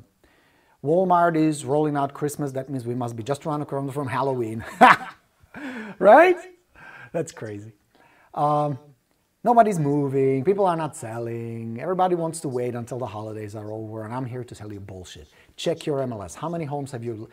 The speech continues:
have you seen listed today? How many list-, listings have hit the market last week? How many are gonna hit this week? How many new transactions?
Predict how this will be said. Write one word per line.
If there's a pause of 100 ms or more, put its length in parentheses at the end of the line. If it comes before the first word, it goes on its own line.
(140)
have
you
seen
listed
today?
How
many
list-, (220)
listings (100)
have
hit
the
market
last
week? (220)
How
many
are
gonna
hit
this
week? (680)
How
many
new
transactions?